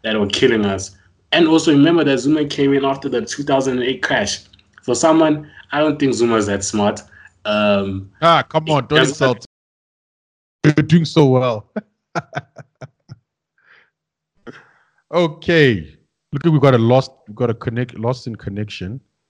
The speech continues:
Speaker 2: Um, I'll just wait for Nzuzo to come back. Okay,
Speaker 1: Uh,
Speaker 2: Nzuzo.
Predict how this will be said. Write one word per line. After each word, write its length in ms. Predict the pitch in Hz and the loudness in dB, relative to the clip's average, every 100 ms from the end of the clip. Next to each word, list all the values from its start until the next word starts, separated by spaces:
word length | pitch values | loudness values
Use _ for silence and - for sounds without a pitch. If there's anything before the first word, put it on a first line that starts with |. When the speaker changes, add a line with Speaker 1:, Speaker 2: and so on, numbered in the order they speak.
| _ _ _ - | _ _ _ -12
Speaker 2:
Um, 340 | 98 92 90 87 | -6 -4 -4 -6
I'll 100 | 95 | -8
just 240 | 98 113 | -8 -6
wait 280 | 98 101 98 - - | -4 -4 -4 -12 -10
for 280 | 95 90 87 | -6 -4 -6
Nzuzo 300 | 80 92 95 | -8 -10 -10
to 80 | 82 | -10
come 280 | - 90 82 - | -12 -12 -12 -8
back. 300 | 87 76 - - _ _ _ _ _ _ _ _ _ _ | -6 -6 -10 -16 _ _ _ _ _ _ _ _ _ _
Okay, 260 | 113 139 135 | -2 4 4
Speaker 1:
Uh, 40 | |
Speaker 2:
Nzuzo. 200 | 104 156 | 2 -4